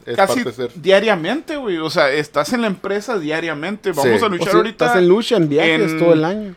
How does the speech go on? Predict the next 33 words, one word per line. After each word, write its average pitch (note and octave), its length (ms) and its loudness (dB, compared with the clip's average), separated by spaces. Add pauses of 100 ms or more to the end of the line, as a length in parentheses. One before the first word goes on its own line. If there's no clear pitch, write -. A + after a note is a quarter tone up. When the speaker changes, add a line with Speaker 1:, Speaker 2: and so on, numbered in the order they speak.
Speaker 2:
en D#3 340 -6
que F3 120 -8
tú F3+ 100 -12
quieres G3+ 260 0
en F3 80 0
Arizona, F3+ 600 0
y C#3 60 -6
de D3 100 -4
repente, E3+ 560 -6
no, G#3+ 240 -4
pues F3+ 160 -8
otro F3 220 -6
lugar F3 220 0
de G3+ 80 -2
Arizona, F#3 380 -4
no, G#3 220 0
el E3 80 -2
mismo F3 300 -2
día, F#3 320 -2 (220)
no, G#3 120 -2
vamos G3 260 0
a G3+ 80 -10
California, E3 800 -8
o C3+ 100 -10
sea, D3 100 -2
al C#3 60 -4
día E3+ 120 -4
siguiente, E3 540 -8 (160)
tienes E3+ 240 -8
dos, F#3 180 -6
tres F#3+ 180 -6
funciones, F#3 640 -10 (600)
y, F3 580 -6